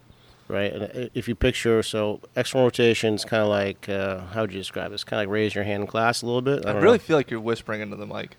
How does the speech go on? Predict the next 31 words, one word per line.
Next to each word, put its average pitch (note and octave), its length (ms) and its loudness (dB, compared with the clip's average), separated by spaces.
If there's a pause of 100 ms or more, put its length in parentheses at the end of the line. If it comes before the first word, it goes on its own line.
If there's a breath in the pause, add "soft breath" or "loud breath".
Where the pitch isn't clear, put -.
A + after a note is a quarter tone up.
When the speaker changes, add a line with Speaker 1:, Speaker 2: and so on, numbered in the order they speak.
(140)
Speaker 1:
I'm B2+ 100 -2
not. D3 420 -2
My B2+ 140 -2
vo-, B2 320 -4
my A2+ 100 -2
volume's B2+ 280 -2
good. - 280 -6 (600)
Speaker 2:
You're, D#3+ 300 -2
no, F3+ 140 6
the B2 80 4
volume's C#3 360 4
good A2 160 -6
'cause - 100 -14
you're A#2+ 60 -6
pretty A#2+ 180 -4
close A2+ 260 -2
to - 60 -20
the A2+ 60 -12
mic A#2+ 280 -2
and A2+ 80 -8
you've A2+ 140 -6
set A#2 160 0
it A2+ 100 0
up A#2 160 2
so - 120 -14
that G#2 60 -6
you A2 60 -10
can A#2 140 -14
whisper A#2 300 -4
into G#2 200 -4
it G#2+ 80 -4